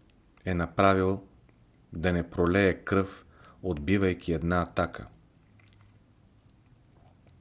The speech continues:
Той винаги е бил верен и състрадателен. Неприятелите му го наричали женственият. След тази победа той е господар на едно царство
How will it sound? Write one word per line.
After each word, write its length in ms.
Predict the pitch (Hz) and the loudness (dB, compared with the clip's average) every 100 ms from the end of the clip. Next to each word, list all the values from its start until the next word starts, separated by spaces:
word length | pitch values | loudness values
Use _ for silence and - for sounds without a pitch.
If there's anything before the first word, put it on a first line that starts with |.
| - _ - - - - - | -20 _ -20 -20 -20 -20 -4
Той 180 | - 117 | 4 4
винаги 400 | 107 120 110 104 | 6 4 4 4
е 40 | |
бил 240 | 95 104 101 | 4 4 4
верен 380 | 85 101 104 95 | 4 2 2 0
и 40 | |
състрадателен. 880 | - 90 - 92 85 85 - 67 64 - _ _ _ _ _ _ - _ _ _ _ _ - - - - - _ _ | -2 -4 -4 -2 0 0 -4 -10 -12 -16 _ _ _ _ _ _ -20 _ _ _ _ _ -20 -20 -20 -20 -20 _ _
Неприятелите 760 | 104 101 107 117 123 120 113 104 | -4 0 4 4 4 0 0 0
му 160 | 101 | 0
го 100 | 92 | 2
наричали 560 | 92 90 107 - 90 90 | 0 0 0 -2 -2 0
женственият. 1000 | 80 92 92 - - 69 65 64 _ - - _ _ - _ _ _ - | 2 2 2 -2 -6 -8 -10 -12 _ -20 -20 _ _ -20 _ _ _ -8
След 320 | - 117 - | -2 -2 2
тази 280 | 107 95 92 | 2 2 0
победа 540 | 95 80 87 87 95 - _ _ _ - | -4 0 0 0 -4 -14 _ _ _ 0
той 180 | 95 | 2
е 40 | 95 | 4
господар 540 | 87 - - 85 95 | 0 -4 -4 2 2
на 180 | 90 85 | 2 0
едно 220 | 82 87 | 0 -2
царство 640 | 87 - 90 90 - - | -2 2 2 2 -4 -12